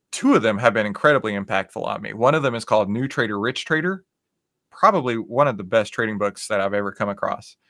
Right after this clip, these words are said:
And the other one is, um, he co-wrote it, like a, a second edition with Nicholas Darvis. And this is called How I Made Two million dollars in the Stock Market.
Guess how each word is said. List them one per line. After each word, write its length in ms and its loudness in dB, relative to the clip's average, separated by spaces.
And 200 8
the 80 4
other 140 8
one 360 4
is, 420 -4
um, 420 2
he 120 -6
co-wrote 680 -2
it, 180 -6
like 180 -4
a, 160 0
a 120 0
second 380 -2
edition 500 -6
with 180 -6
Nicholas 480 -4
Darvis. 720 2
And 100 -6
this 160 -6
is 60 -10
called 380 8
How 280 8
I 120 8
Made 360 0
Two 240 -4
million 300 -2
dollars 400 4
in 100 -10
the 60 -8
Stock 300 2
Market. 380 -10